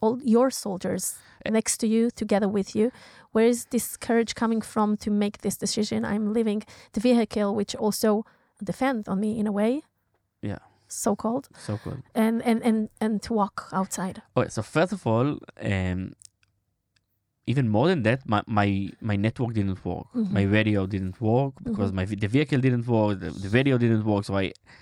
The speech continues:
Speaker 1: You
Speaker 2: I
Speaker 1: were
Speaker 2: cou-,
Speaker 1: alone.
Speaker 2: Yeah, I were alone. I was alone. Um, but making those kind of decision in this, I don't know,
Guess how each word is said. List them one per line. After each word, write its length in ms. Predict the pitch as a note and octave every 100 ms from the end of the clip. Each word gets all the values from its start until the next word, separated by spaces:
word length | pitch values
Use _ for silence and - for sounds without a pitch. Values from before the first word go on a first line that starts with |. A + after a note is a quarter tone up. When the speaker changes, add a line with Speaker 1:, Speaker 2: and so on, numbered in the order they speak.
| - -
Speaker 1:
You 120 | B3
Speaker 2:
I 20 | A3
Speaker 1:
were 80 |
Speaker 2:
cou-, 80 | G3+
Speaker 1:
alone. 320 | G3 F#3 F3+ G3
Speaker 2:
Yeah, 160 | G#2 -
I 80 | A2
were 160 | G#2+
alone. 320 | G2 F2 F2 D#3
I 60 | G2+
was 140 | G#2
alone. 320 | G2 F2 B2+ E3 - - - - -
Um, 720 | G#2 G2 F#2+ F#2+ F#2+ F#2+ F#2+ -
but 560 | A2 A2 G2+ - - _ _ _ _ _ _ _ _ _ _ _ -
making 440 | A#2 C3+ D3 D#3+
those 220 | B2 C3+ B2
kind 280 | - A#2
of 80 | B2
decision 640 | G2+ - A2 G#2+ G2 F#2+ - -
in 300 | G2+ F#2+ F#2+
this, 480 | A2 G#2+ - - - -
I 120 | G#2+
don't 100 | F#2+
know, 240 | F#2 F2